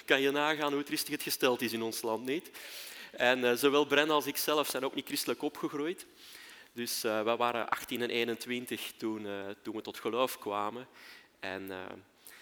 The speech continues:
en ja, dat is een heel bijzonder verhaal. En zo is het voor velen van ons. En dat heeft ons een passie in ons hart gegeven om mensen te bereiken die ver van God zijn. Om mensen te bereiken die nog nooit naar de kerk zijn geweest. En België heeft het heel hard nodig.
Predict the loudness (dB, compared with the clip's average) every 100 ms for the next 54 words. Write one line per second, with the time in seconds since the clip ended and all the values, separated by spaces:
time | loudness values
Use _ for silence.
0 | -8 0 2 0 -2 0 0 0 -2 -2
1 | -4 -2 0 0 0 -2 -4 -2 -2 -2
2 | -4 0 2 2 2 0 -2 0 2 2
3 | 2 0 4 4 4 2 0 0 0 0
4 | -2 -2 -2 -2 -6 -14 -18 -18 -16 -4
5 | 0 2 2 -2 -2 2 2 0 -4 -2
6 | 0 -2 -2 -6 -6 -8 -8 -8 -6 -6
7 | -6 -8 -8 -6 -6 -4 -8 -6 -10 -10
8 | -10 -8 -8 -8 -8 -10 -10 -12 -10 -12
9 | -14 -20 -18 -18 -18 -12 -8 -8 2 4
10 | 4 4 0 0 -2 -4 -4 -2 0 0
11 | 0 2 4 4 0